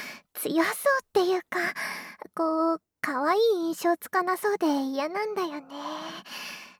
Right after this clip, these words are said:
それに、中二病っぽい名前ってバカにされたことも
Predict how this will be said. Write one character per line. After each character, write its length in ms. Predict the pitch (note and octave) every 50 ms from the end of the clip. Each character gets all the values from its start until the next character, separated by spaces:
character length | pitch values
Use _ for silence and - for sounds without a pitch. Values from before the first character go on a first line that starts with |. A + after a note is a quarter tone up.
| _ _ - - -
そ 120 | - C#4
れ 100 | D#4 E4+
に、 180 | F4+ F#4+ F4+ D#4 - - - - - - - _ _
中 220 | - - C4 C#4
二 180 | C#4+ C#4+ D4 D4+
病 220 | C#4+ D4 D4+ D#4 D4+
っ 20 | _ _
ぽ 100 | - D#4+
い 80 | D#4 C#4
名 160 | A#3 A#3 A#3+
前 300 | A#3+ B3 B3+ C4 C4 C#4
っ 20 | C#4
て 200 | - - D4 -
バ 160 | - C#4 D4
カ 120 | - F4+
に 140 | F4+ F4+ E4+
さ 100 | - F#4+
れ 80 | F4 F4+
た 140 | - F4+
こ 100 | - F#4+
と 140 | F#4 - F#4+
も 140 | E4+ D#4+